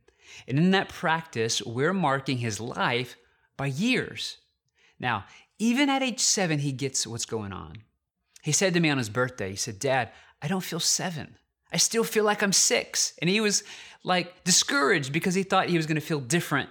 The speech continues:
the next day. And he still said, "I still feel six. This is weird." But he's figured it out.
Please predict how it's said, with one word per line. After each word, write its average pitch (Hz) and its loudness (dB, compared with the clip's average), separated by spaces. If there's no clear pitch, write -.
the 135 -2
next 127 -2
day. 123 0
And 135 -2
he 127 2
still 143 0
said, 139 -2
"I 151 -4
still 196 -2
feel 196 -6
six. - -4
This 151 -4
is 165 -4
weird." 160 -6
But - -4
he's 135 2
figured 196 0
it 185 2
out. 202 0